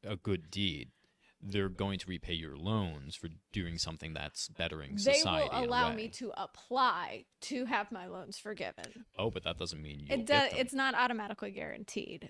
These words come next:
Speaker 1: Okay.
Speaker 2: It still has to be reviewed and things like that.
Speaker 1: Mm-hmm.
Speaker 2: And I've heard it's very hard, but, you know, we're still gonna do it. So th-,
Speaker 1: Well, we'll see.
Speaker 2: it, it, it's the field I'm in anyway, so I,
Speaker 1: Mm-hmm.
Speaker 2: my point is basically, like, why not? But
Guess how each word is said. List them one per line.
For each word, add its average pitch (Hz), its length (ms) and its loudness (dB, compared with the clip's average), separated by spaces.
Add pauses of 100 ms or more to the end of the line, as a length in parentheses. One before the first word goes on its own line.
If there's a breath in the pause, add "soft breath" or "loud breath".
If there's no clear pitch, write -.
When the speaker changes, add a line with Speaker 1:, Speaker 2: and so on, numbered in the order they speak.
Speaker 1:
Okay. 240 120 6
Speaker 2:
It - 120 0
still 247 220 4
has 220 240 -2
to 208 80 -4
be 196 160 -4
reviewed - 480 -8
and - 100 -12
things - 220 -10
like - 160 -10
that. - 240 -8 (120)
Speaker 1:
Mm-hmm. 80 200 -8
Speaker 2:
And 80 100 -4 (240)
I've - 80 -18
heard - 160 -16
it's - 180 -12
very - 220 -8
hard, - 380 -6
but, - 180 0 (1040 loud breath)
you 233 80 -4
know, 339 320 4
we're 262 80 0
still 233 220 -2
gonna 226 160 0
do - 100 -8
it. - 180 -12 (180)
So - 140 -10 (500)
th-, - 300 -14
Speaker 1:
Well, - 140 -10
we'll 78 80 -10
see. - 140 -2
Speaker 2:
it, 254 200 10
it, 247 200 6
it's 262 180 6
the 285 120 6
field 277 260 12
I'm 214 120 2
in 214 140 0
anyway, 254 560 4
so 214 300 2
I, 202 120 2
Speaker 1:
Mm-hmm. 180 120 -2
Speaker 2:
my 214 140 4 (220)
point 220 240 -2
is - 80 -10
basically, - 380 -6
like, - 160 -8
why - 220 -4
not? - 160 -4 (100)
But - 380 8